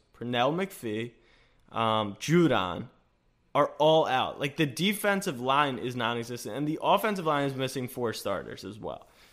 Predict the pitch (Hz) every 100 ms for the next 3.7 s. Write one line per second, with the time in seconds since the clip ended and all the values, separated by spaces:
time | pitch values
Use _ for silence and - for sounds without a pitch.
0 | _ _ - 151 240 - - 233 165 185
1 | 185 156 160 170 151 143 165 214 247 220
2 | 160 139 143 170 101 131 131 139 131 113
3 | 123 92 113 113 90 76